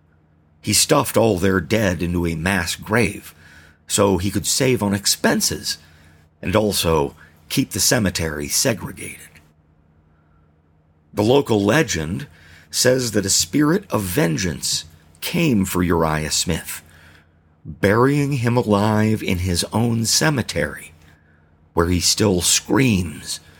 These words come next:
to be let out. When Terry dropped acid, he could hear Uriah screaming. He could also see the spirits of the dead locals,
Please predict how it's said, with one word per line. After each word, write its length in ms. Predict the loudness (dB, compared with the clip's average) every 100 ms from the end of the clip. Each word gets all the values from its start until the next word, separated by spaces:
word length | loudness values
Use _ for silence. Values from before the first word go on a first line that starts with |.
| -20 _ -10
to 100 | -2
be 100 | 0
let 260 | 2 0
out. 360 | -2 -6 -10 -20 -20 _ _ _ _ _ _ _ _ _ _ _ _ _ _ _ _ 0
When 240 | 2 2
Terry 460 | 0 2 4 4 2
dropped 440 | 2 2 0 -6
acid, 560 | -4 -2 0 -2 -4 -8 -20 _ -20 _ _ _ _ _ _ _
he 220 | -2 0
could 180 | 0 -2
hear 560 | -2 0 2 0 -4 -20 _ _ -2
Uriah 480 | 2 4 2 -2
screaming. 520 | -4 -2 -2 -4 -8 -20 -20 _ _ _ _ _ _ _ _ _ _ _ _ _ _ _ _ -6
He 120 | 0
could 120 | 4
also 600 | 4 2 0 0 -2 -4 -10 -20 -6
see 360 | -2 2 2
the 120 | 2 0
spirits 640 | -2 0 2 2 0 -4
of 100 | -4
the 60 | -2
dead 320 | 0 0 2
locals, 560 | 0 0 -4 -16 -18